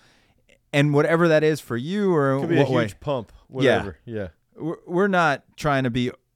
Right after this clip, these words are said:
Speaker 1: arbiters here of, like, what is and what isn't.
Speaker 2: Doing a
Speaker 1: W-,
Speaker 2: backflip on a trampoline.
Speaker 1: yeah, we just wanna see you doing something that you think's cool so we
Speaker 2: Yeah.
Speaker 1: can recognize it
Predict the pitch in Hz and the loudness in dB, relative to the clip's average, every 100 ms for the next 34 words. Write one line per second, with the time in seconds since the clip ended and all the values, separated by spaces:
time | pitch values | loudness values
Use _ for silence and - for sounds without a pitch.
0 | _ - 120 123 120 113 110 113 104 98 | _ -2 0 0 0 -4 -4 -4 -4 -4
1 | 98 - 107 101 113 117 110 117 117 110 | -8 -8 -10 -2 0 0 -2 -6 -4 -4
2 | 101 101 104 120 139 156 143 131 131 - | -4 -4 -4 -4 -2 -2 0 -2 -4 -8
3 | 120 123 110 123 110 107 143 110 123 135 | -10 -8 -8 -10 -10 -2 0 0 2 0
4 | 185 214 175 165 - 160 139 139 131 117 | 2 -2 -2 -6 -6 -6 -2 0 0 0
5 | 131 127 117 113 117 107 113 104 - 123 | -4 -4 -4 -4 -6 -6 -6 -8 -4 -2
6 | 131 160 147 - 123 131 127 110 117 123 | 0 -2 -4 -2 0 0 -2 -2 -2 -4
7 | 131 135 143 156 185 208 | -4 -4 -2 -4 -6 -8